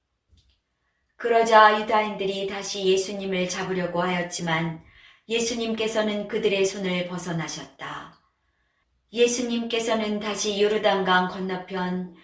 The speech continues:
요한이 전에 세례를 주던 곳으로 물러가시어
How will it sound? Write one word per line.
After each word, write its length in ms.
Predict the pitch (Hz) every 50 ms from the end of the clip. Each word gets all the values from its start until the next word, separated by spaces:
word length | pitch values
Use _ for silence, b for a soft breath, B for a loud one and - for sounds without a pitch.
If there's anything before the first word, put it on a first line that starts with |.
| B B B B _ 214
요한이 580 | 220 226 226 226 226 226 220 226 220 220 220
전에 340 | 220 226 214 208 208 208 208
세례를 500 | 202 - 254 233 233 220 220 220 208 208
주던 320 | - - 214 202 202 196
곳으로 460 | 190 185 185 - 190 185 185 180 180 165
물러가시어 920 | 190 190 185 185 175 175 170 165 - - 180 175 170 170 170 170 170 B